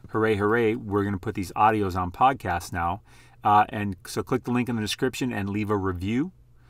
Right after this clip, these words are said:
uh, for the podcast, and then come back here on, uh, YouTube and leave a comment. Let me know you left a review. That's all you gotta do to enter. I'm gonna pick a winner on, uh, March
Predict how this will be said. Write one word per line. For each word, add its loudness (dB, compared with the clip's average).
uh, -6
for 0
the -2
podcast, 4
and -2
then 0
come 2
back 8
here 2
on, 2
uh, -2
YouTube -4
and -4
leave -2
a -6
comment. 0
Let -6
me -6
know -4
you -6
left -6
a -6
review. -6
That's -2
all 6
you 4
gotta 2
do 2
to -4
enter. 0
I'm -2
gonna -2
pick -4
a -2
winner 0
on, 0
uh, -2
March 0